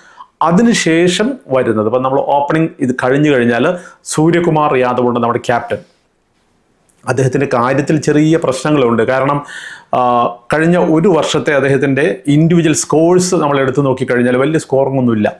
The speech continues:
അദ്ദേഹത്തിന്. പക്ഷേ ക്യാപ്റ്റൻ എന്ന രീതിയിൽ അദ്ദേഹം ടീമിലുണ്ട്. ചില സമയങ്ങളിൽ നമ്മൾ ഒരു വേള കഴിഞ്ഞ വർഷം അല്ലെങ്കിൽ ഒരു ഒന്ന് രണ്ട് സീസൺ മുമ്പൊക്കെ നമ്മൾ കണ്ടിട്ടുണ്ട്,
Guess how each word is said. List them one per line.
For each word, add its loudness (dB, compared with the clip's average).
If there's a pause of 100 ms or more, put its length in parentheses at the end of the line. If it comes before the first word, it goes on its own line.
അദ്ദേഹത്തിന്. -4 (560)
പക്ഷേ 0 (100)
ക്യാപ്റ്റൻ 0
എന്ന 2
രീതിയിൽ 0
അദ്ദേഹം -2
ടീമിലുണ്ട്. 2 (480)
ചില 2 (180)
സമയങ്ങളിൽ 0
നമ്മൾ -2 (240)
ഒരു 2
വേള 2 (100)
കഴിഞ്ഞ 0
വർഷം -2
അല്ലെങ്കിൽ -2
ഒരു 0 (100)
ഒന്ന് -2
രണ്ട് -2
സീസൺ -2
മുമ്പൊക്കെ -2
നമ്മൾ -2
കണ്ടിട്ടുണ്ട്, -2